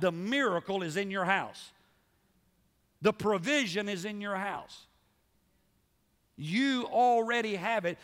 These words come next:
you just don't know it yet. "My marriage is in a mess. What do I need?"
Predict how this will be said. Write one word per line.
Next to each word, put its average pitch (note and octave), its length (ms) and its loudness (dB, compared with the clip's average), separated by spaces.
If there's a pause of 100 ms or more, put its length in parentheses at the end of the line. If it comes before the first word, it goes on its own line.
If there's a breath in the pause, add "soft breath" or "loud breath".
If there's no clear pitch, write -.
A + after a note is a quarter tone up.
(120 loud breath)
you F3 180 -4
just E3+ 240 -4
don't F#3 300 -4
know E3 240 -2
it F#2+ 120 -10
yet. G2 240 -8 (840)
"My G#3 200 -2
marriage A#3 360 -4
is F#3 120 -6
in F#3 80 -6
a - 20 -6
mess. E3+ 260 -4
What F#3+ 120 -4
do G#3 80 -2
I F#3+ 100 -2
need?" F#3+ 340 -10